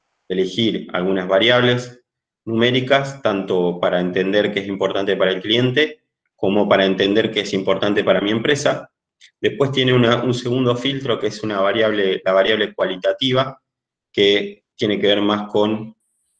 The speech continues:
eh, cómo me per-, cómo percibo que voy a poder ser capaz de, eh, ejecutar,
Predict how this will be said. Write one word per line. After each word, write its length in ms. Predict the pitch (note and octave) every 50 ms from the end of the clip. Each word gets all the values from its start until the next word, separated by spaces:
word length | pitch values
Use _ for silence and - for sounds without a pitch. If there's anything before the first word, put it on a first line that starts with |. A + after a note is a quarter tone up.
| _ _
eh, 280 | - G2+ F#2+ F#2 F2+ F2+
cómo 460 | - G2+ G#2+ A2 G#2 G2+ G#2 - -
me 260 | - G2+ G2 G2 F#2+ F#2
per-, 220 | - F2+ D#2+ -
cómo 280 | - A2+ G#2+ G#2+ G#2 -
percibo 880 | G2+ F#2+ G#2+ - - - - C3+ C3 B2 A#2+ A#2+ A#2+ A#2+ A#2+ - -
que 120 | _ G2+
voy 160 | F#2+ G2 G2
a 100 | G2 F#2+
poder 320 | F#2 F#2 F#2+ G2 G2 G2 G2
ser 280 | - - G2 F#2+ F#2+
capaz 520 | - F#2+ F#2 F2+ - - A2 A2+ - - - - - _ _ _ _ _ _ _ _ -
de, 540 | - G#2 - A2+ A2 A2 G#2+ G#2 G#2+ - - _ _
eh, 640 | F#2+ F#2+ F#2 F#2 F2+ F2+ F2+ F2+ F2+ F2+ F2 F2 -
ejecutar, 880 | F#2+ - - F#2 F2+ - - F#2 F#2 F2+ - A#2+ A#2 A2 - - -